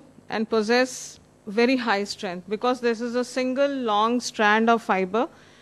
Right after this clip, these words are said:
These filament threads can be of silk or these filament threads can be of polyester. Long filament threads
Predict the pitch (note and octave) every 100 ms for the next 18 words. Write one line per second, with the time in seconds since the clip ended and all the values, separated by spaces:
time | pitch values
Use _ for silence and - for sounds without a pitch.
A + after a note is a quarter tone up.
0 | _ - C4 D4+ C#4+ C#4 C#4+ D#4+ D#4+ E4
1 | E4 - C#4 C4+ C4+ D4+ D4+ D#4 - -
2 | - - C4 D4 F#4+ - - - _ -
3 | - A#3 C4 D#4 - - _ G3+ B3 C#4+
4 | C#4+ C#4+ C#4+ D4 C#4+ C4 A3+ - A#3+ A3+
5 | A3+ A#3+ A#3+ - G3+ F#3 F3+ - - -
6 | - _ _ _ _ _ _ _ _ -
7 | _ _ _ _ - G#3+ A3+ C#4 C#4+ C#4+
8 | C#4+ D4 - C4+ C4+